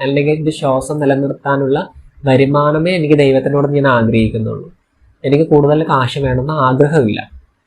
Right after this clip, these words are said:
പിന്നെ ഈ YouTube-ല് ചേച്ചി പറഞ്ഞതുപോലെ, ചേച്ചിയോ ചേട്ടനോ ആരോ കമന്റ് ചെയ്തത്,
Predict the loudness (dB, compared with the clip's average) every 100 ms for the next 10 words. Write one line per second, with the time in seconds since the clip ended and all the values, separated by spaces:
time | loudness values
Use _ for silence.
0 | _ _ _ _ _ _ -20 -18 -2 0
1 | 2 -2 -8 -8 -2 0 2 2 2 2
2 | 2 2 2 2 0 0 2 2 2 -2
3 | -2 0 0 -2 -2 -4 -2 -4 0 -2
4 | -2 -4 -4 -4 -6 -2 -2 0 2 2
5 | 0 -6